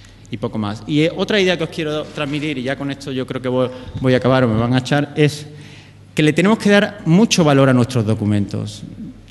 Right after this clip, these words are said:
O sea, la interoperabilidad no es simplemente porque, bueno, pues obviamente porque lo necesita el, el, el, el otro, el otro extremo. Tenemos que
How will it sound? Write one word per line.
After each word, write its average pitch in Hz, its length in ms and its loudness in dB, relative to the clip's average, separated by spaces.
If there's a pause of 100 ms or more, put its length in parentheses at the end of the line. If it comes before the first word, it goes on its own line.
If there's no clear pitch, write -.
(220)
O - 20 -8
sea, - 380 -2 (360)
la 143 80 2
interoperabilidad 156 800 4
no 220 140 6
es 196 80 4
simplemente 170 720 2 (600)
porque, 143 640 0 (680)
bueno, 127 180 0
pues - 240 -14
obviamente 143 400 2
porque 131 240 0
lo 123 80 4
necesita 123 640 2
el, 113 160 -2
el, 113 340 -2
el, 110 220 -2
el 113 220 -6
otro, 107 360 -6
el 117 100 -6
otro 107 180 -6
extremo. 104 400 -8
Tenemos 180 380 0
que - 540 -4